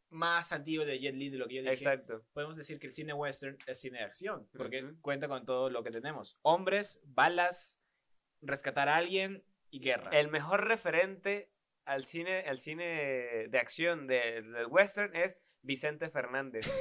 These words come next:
Speaker 2: Ese tipo
Speaker 1: <laughs>
Speaker 2: te cantaba. Se cogía tres mujeres en la misma película y mataba a ocho personas.
Speaker 1: <laughs> Me hiciste acordar el episodio de Los Simpsons donde rentan una película, una
Speaker 2: Ah,
Speaker 1: película
Speaker 2: y es
Speaker 1: de
Speaker 2: música,
Speaker 1: western
Speaker 2: sí,
Speaker 1: y es
Speaker 2: que,
Speaker 1: un musical.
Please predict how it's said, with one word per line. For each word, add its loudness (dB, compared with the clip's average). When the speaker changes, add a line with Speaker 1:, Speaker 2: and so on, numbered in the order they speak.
Speaker 2:
Ese 6
tipo 8
Speaker 1:
<laughs> -2
Speaker 2:
te 10
cantaba. 10
Se 8
cogía 6
tres 4
mujeres 2
en 0
la 0
misma -2
película 4
y 0
mataba 8
a 12
ocho 8
personas. 0
Speaker 1:
<laughs> -2
Me -8
hiciste -6
acordar 4
el 4
episodio 6
de 10
Los 6
Simpsons -2
donde 2
rentan 4
una 4
película, 4
una 6
Speaker 2:
Ah, 4
Speaker 1:
película 4
Speaker 2:
y 4
es 10
Speaker 1:
de 10
Speaker 2:
música, 12
Speaker 1:
western 6
Speaker 2:
sí, -2
Speaker 1:
y 2
es 4
Speaker 2:
que, 8
Speaker 1:
un 6
musical. 6